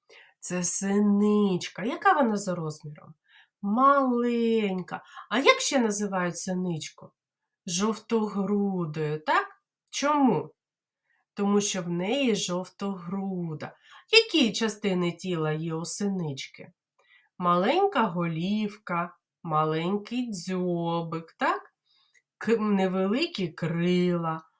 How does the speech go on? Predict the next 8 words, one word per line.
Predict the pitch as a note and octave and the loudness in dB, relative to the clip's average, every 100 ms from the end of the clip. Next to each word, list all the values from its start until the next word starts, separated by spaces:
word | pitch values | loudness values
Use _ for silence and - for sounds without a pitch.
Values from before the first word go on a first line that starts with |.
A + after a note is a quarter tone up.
| _ _ - | _ _ -4
овальний | D3+ C#3+ D3 F3 B3+ B3+ G3+ D3 D3 | -2 -2 0 2 2 2 0 -2 -6
тулуб, | - F3 F#3 F#3 F3 D#3+ D#3+ _ _ _ | -6 -2 0 0 0 0 -6 _ _ _
невеликі | E3 D#3 D#3 D#3 D3 D3 D3 E3+ G3+ - A3+ A3+ _ _ _ - | -2 0 2 0 -2 -4 -4 -4 -6 -6 -4 -4 _ _ _ -6
лапки, | G3+ G3+ G3 F#3+ E3+ C#3 C#3 - - C3 | 0 2 4 4 4 4 0 -8 -12 -8
так? | - D#4 F#4 - - _ - | 0 0 0 -8 -20 _ 0
І | F4+ | 4
маленький | B3 G#3+ C4 C4+ B3+ A3 | 4 4 4 2 0 -4
хвостик. | - - E3+ F3 F3+ F3+ E3 D3+ C#3 - - A2+ - | -4 -8 -8 -6 -4 -2 0 -2 -2 -6 -12 -18 -20